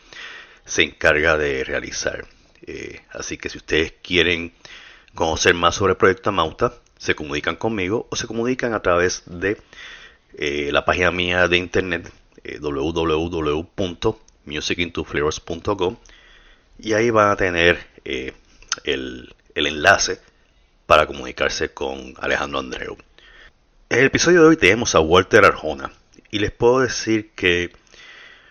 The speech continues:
Walter es esta clase de, de intérpretes musicales que si te sientas con un mate a platicar con él sobre música, vas a abrir una enciclopedia, ¿no?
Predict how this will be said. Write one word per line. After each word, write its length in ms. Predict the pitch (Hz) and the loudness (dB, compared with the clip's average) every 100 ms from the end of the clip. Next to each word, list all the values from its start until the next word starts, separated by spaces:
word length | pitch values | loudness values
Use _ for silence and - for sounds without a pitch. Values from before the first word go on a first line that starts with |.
| _ _ _ - | _ _ _ -8
Walter 480 | 92 104 107 - 117 | 0 2 2 2 2
es 100 | 107 | 2
esta 240 | - 98 | -4 -8
clase 580 | - 107 101 - 104 95 | -8 -8 -6 -6 -4 -2
de, 500 | 90 85 80 76 69 _ _ _ _ _ _ - | 0 0 -2 -6 -10 _ _ _ _ _ _ -16
de 140 | 80 | -14
intérpretes 680 | 78 - - 95 85 87 78 | -14 -16 -2 -2 0 -4 -6
musicales 840 | 80 - 85 85 80 73 71 - _ _ _ _ - | -8 -12 -4 0 0 -2 -8 -20 _ _ _ _ -6
que 340 | 87 73 69 | -4 -4 -8
si 300 | - - - | -14 -12 -10
te 140 | - - | -8 -8
sientas 360 | 92 - 104 | -8 -6 -6
con 180 | - 78 | -6 -8
un 100 | 76 | -4
mate 420 | 76 73 - 78 - _ _ _ _ - - - - - _ _ | -4 -4 -4 -6 -8 _ _ _ _ -20 -20 -20 -20 -20 _ _
a 80 | - | -10
platicar 360 | - 85 82 95 | -4 -2 0 0
con 160 | 98 | 0
él 80 | 92 | 0
sobre 280 | - 80 80 | -2 -2 -4
música, 600 | 85 90 - - 85 82 - _ | -4 -8 -8 -2 0 0 -8 _
vas 500 | - 71 85 80 - - | -14 -2 -2 0 -6 -4
a 380 | 78 73 71 67 - _ - - | -2 -2 -4 -6 -16 _ -10 -4
abrir 260 | 80 78 107 | -2 -2 -2
una 140 | 95 | -4
enciclopedia, 720 | - - 73 - 65 65 - - | -8 -6 -8 -6 -8 -8 -14 -16
¿no? 180 | 80 | -18